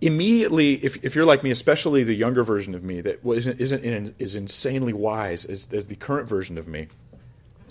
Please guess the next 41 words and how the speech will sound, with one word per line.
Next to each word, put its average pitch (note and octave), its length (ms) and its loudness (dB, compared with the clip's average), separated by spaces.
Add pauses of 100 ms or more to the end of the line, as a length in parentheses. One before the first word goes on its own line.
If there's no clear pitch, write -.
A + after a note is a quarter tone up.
nor D3 520 10 (300)
as B2+ 180 4
insanely C#3+ 400 4
wise B2 260 8
as A2 180 0
the G#2 60 -4
future - 280 0
version G2+ 300 0
of F#2+ 80 -8
me G2 100 -4
will F#2+ 200 2
be F2 220 -4 (160)
when G2 100 -4
I G2 40 0
look G2 180 -2
back G2 200 2
at F2+ 60 -6
myself E2+ 340 -8
now F#2 220 -6
and E2 80 -8
think F#2 160 -10
I E2 60 -2
was E2 120 -6
a F#2 40 -14
fool. G#2 320 -4 (560)
<clears throat> - 520 6
But F3 320 6 (1000)
I C3 120 6
remember D#3 380 10
thinking, B2+ 520 -2
if A#2+ 100 -6
you C3 80 -2
said, A#2+ 300 4
"Seek - 240 2
first F3 200 4
the D3+ 80 2
kingdom C#3 260 2
of A#2 80 4
God," F2 320 2
I C3 160 8
thought, G#2+ 400 0